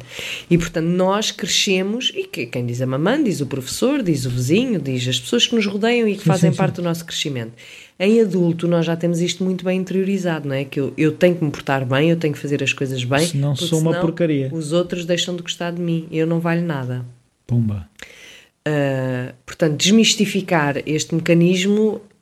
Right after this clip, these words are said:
Speaker 1: eh, é super importante e é difícil, não é? Que é, eh, porque isto, no fundo, até está na base também dos medos de falhar e de uma série de coisas, porque eu posso escrever um livro que não vai a lado nenhum e que é um fracasso,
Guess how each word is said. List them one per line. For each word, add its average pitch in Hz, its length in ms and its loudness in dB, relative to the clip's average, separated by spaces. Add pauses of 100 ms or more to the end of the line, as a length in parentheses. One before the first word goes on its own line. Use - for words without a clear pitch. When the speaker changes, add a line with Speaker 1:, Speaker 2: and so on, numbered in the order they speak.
Speaker 1:
eh, 143 400 0
é 156 40 2
super 156 360 2
importante 185 600 0
e 165 60 4
é 151 60 6
difícil, 139 580 -2
não 127 140 0
é? 135 160 0
Que 151 200 0
é, 139 180 2 (680)
eh, - 100 -6
porque - 180 -4
isto, 165 140 4
no 180 80 4
fundo, 202 280 -2
até 208 160 -2
está 208 200 -2
na 202 180 2
base 175 540 2
também 180 480 0
dos 185 200 -2
medos 165 340 0
de - 60 -16
falhar 185 720 0
e 147 180 -2
de 135 160 -12
uma 143 180 -4
série 165 300 -2
de 185 100 -12
coisas, 180 440 0
porque 147 600 -4 (520)
eu 180 180 6
posso 170 720 0
escrever 156 480 2
um 170 140 4
livro 151 440 0 (140)
que 143 520 0
não 143 200 -2
vai 139 180 0
a 139 60 0
lado 135 280 0
nenhum 147 280 -2
e 131 120 -4
que 123 160 -8
é 135 60 -2
um 135 60 -6
fracasso, 165 840 -2